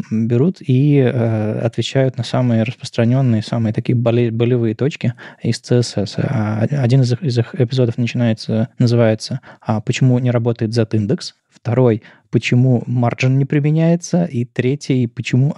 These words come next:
э, почему оно оверфлоуется?" Есть такое слово русское. Э, и, э, это буквально, я думаю, если п-, если вбить слово в Гугле, слово C S S и why, <laughs> то, скорее всего, это будет три топ-запроса, не знаю, может быть, топ-пять запросов,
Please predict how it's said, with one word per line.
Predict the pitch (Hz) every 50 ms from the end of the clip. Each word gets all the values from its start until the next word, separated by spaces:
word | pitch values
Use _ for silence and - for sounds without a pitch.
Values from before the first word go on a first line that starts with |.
| -
э, | 127 117 117 113 113 113 113
почему | 117 - 117 - - 127 131 139 135 123
оно | - 123 113 120 127 123 - -
оверфлоуется?" | - 120 131 131 - - 139 139 123 107 101 - - - - - -
Есть | - - - -
такое | - - 110
слово | - - - 104 107
русское. | 107 110 - - - - - - - -
Э, | - - 104 104 - 120
и, | 131 127 123 127 131 127 123 123
э, | 127 127 127 123 120 113 110 107
это | 139 135 - 127
буквально, | 120 123 117 - 123 131 143 143 127 120
я | 113 110
думаю, | 113 120 117 117 113 110 107 110 107
если | 113 110 - 120
п-, | - - -
если | 120 113 - - - 120 107 113 -
вбить | 110 110 117 117 -
слово | - - - 117 110 110
в | 107 110
Гугле, | - 104 110 110 107
слово | 104 - - 117 107 110 -
C | - - 120 107
S | 104 - -
S | 131 143 180 - - - - _ _ -
и | - 131 117
why, | 113 110 113 131 151 190 226 226 - - - - - -
<laughs> | - 117 - - - 113 -
то, | 123
скорее | - - - 113 127 139 143
всего, | - - - 123 120
это | 120 117
будет | 113 123 123 117 - -
три | - 139 139 131
топ-запроса, | - - 120 113 113 117 113 110 113 - 127 131 143 147 - - 110
не | 104 104 107 110
знаю, | 110 107 101 98
может | 101 107 110 110
быть, | 107 107 -
топ-пять | - 113 110 - - - 120 120 120 120
запросов, | - 113 - - 120 143 143 - 120 - -